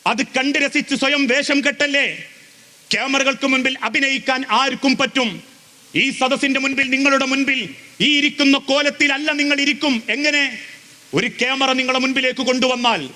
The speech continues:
കല്യാണ വീട്ടിലൊക്കെ നമ്മൾ കാണാറില്ലേ, വാരി വലിച്ച് കോഴിക്കാല് ബിരിയാണിന്റെ ഉള്ളിൽ നിന്ന് എടുത്ത് കടിച്ചു പറിച്ചു തിന്നുമ്പോ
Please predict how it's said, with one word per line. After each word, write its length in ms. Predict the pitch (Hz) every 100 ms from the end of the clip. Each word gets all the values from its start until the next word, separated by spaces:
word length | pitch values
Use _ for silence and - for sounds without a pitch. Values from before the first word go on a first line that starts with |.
| 190
കല്യാണ 320 | 202 254 262
വീട്ടിലൊക്കെ 440 | 254 - 254 247
നമ്മൾ 260 | 247 247 262 262
കാണാറില്ലേ, 500 | 262 269 269 262 254 226 - - - - - -
വാരി 320 | 156 220 254 262
വലിച്ച് 320 | 262 254 262
കോഴിക്കാല് 540 | 233 262 269 269 269
ബിരിയാണിന്റെ 520 | 233 240 269 269 247
ഉള്ളിൽ 140 | 262 269
നിന്ന് 100 | 269
എടുത്ത് 240 | 262 277 226
കടിച്ചു 260 | 226 269 302
പറിച്ചു 320 | 254 262 277
തിന്നുമ്പോ 600 | 262 254 254 240 277